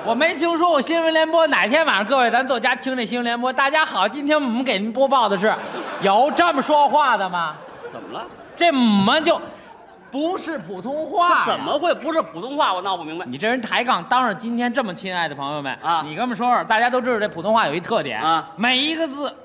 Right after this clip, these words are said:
Speaker 1: 能说又能写。
Speaker 2: 对呀。
Speaker 1: 对吗？
Speaker 2: 对呀。
Speaker 1: 你承认就好。
Speaker 2: 啊。
Speaker 1: 你跟我们说说这，嗯吗？
Speaker 2: 嗯。
Speaker 1: 怎么写？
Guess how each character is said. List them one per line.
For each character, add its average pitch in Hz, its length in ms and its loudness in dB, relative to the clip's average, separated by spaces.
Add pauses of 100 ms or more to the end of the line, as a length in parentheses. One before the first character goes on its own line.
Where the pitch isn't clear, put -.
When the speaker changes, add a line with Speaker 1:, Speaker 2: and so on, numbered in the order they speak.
(120)
Speaker 1:
能 262 200 -2
说 294 200 2
又 262 80 0
能 254 180 -4
写。 180 320 -6
Speaker 2:
对 349 200 4
呀。 311 140 4 (160)
Speaker 1:
对 330 160 2
吗？ 262 220 2
Speaker 2:
对 320 160 2
呀。 269 160 2
Speaker 1:
你 202 100 -8
承 254 160 -2
认 294 180 2
就 247 120 4
好。 180 240 2
Speaker 2:
啊。 202 320 2
Speaker 1:
你 214 80 -8
跟 277 100 2
我 - 20 2
们 277 100 -2
说 285 180 4
说 - 20 2
这， 262 160 2 (840)
嗯 165 360 -6
吗？ 185 260 0 (760)
Speaker 2:
嗯。 175 160 -2 (180)
Speaker 1:
怎 190 100 0
么 240 80 -2
写？ 196 260 0